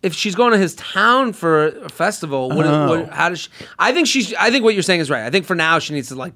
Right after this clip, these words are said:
Speaker 1: turn off from this guy.
Speaker 2: Yeah.
Speaker 1: The festival comes, you wait till that week,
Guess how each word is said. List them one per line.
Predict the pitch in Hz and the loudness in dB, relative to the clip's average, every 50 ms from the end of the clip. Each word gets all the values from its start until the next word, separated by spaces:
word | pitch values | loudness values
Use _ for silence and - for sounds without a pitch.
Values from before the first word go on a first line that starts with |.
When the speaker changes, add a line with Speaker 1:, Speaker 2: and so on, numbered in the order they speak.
| _ _ _ | _ _ _
Speaker 1:
turn | - 147 139 127 | -10 -8 -6 -6
off | 117 107 - - | -6 -8 -10 -14
from | 110 90 | -20 -20
this | 78 - | -20 -18
guy. | - - 160 | -12 -2 0
Speaker 2:
Yeah. | 175 127 104 90 - _ _ - - - _ _ _ _ _ _ _ _ _ _ _ _ _ _ _ - | 0 0 0 -4 -8 _ _ -20 -20 -20 _ _ _ _ _ _ _ _ _ _ _ _ _ _ _ -20
Speaker 1:
The | 165 156 | -20 -6
festival | - 185 262 247 - 233 233 240 - | -2 0 0 0 0 0 0 0 0
comes, | - 190 180 175 170 170 165 151 - - _ _ _ _ _ | 2 2 2 2 2 0 -2 -8 -12 -16 _ _ _ _ _
you | - 139 | -8 -2
wait | 147 185 202 196 | -2 -2 -2 0
till | 214 202 | -4 -2
that | 175 175 160 156 - - 117 | 0 0 0 0 -2 -6 -12
week, | 117 135 113 - - _ - - | -12 -12 -12 -12 -14 _ -20 -20